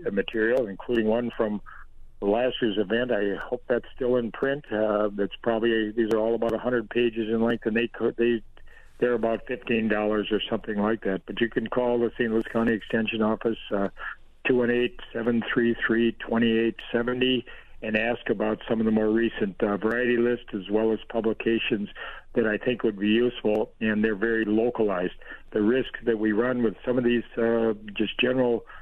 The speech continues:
books and publications is, uh, you know, they may not be, uh, localized for this far north, even if they're written for Minnesota. So, uh, get some of the localized materials, and there's a,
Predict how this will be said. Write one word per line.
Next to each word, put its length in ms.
books 260
and 140
publications 800
is, 180
uh, 140
you 100
know, 100
they 140
may 220
not 340
be, 260
uh, 340
localized 760
for 100
this 160
far 200
north, 320
even 200
if 160
they're 120
written 340
for 60
Minnesota. 640
So, 240
uh, 300
get 220
some 100
of 60
the 60
localized 580
materials, 640
and 80
there's 220
a, 100